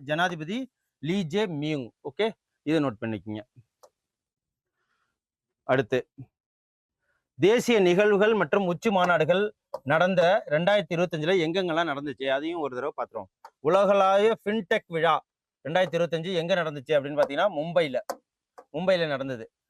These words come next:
அப்புறம் இருபத்தி எட்டாவது மின் ஆளுமை மாநாடு ரெண்டாயிரத்தி இருபத்தஞ்சு எங்க நடந்துச்சு அப்படின்னா, விசாகப்பட்டினத்துல.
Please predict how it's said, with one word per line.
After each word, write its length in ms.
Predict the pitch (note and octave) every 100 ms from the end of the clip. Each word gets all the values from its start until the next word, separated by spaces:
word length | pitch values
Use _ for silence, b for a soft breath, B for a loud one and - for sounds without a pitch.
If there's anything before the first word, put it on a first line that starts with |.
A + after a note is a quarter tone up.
| _ -
அப்புறம் 260 | C3+ F3+ G3
இருபத்தி 380 | E3 A3 A#3+ G#3
எட்டாவது 440 | E3 G#3 G3 F#3 G3
மின் 300 | E3 G#3+ A#3
ஆளுமை 460 | E3+ F3+ G3 F#3+ F#3
மாநாடு 480 | D#3 E3+ E3+ D#3 A#3 - _ _ -
ரெண்டாயிரத்தி 360 | D3 G3 F#3 D#3+
இருபத்தஞ்சு 340 | E3+ E3 D3+
எங்க 180 | D3+ E3+
நடந்துச்சு 300 | D#3 C#3+ C#3
அப்படின்னா, 260 | B2+ B2+ F3+
விசாகப்பட்டினத்துல. 760 | C#3 E3+ E3 D3 C3+ C3 -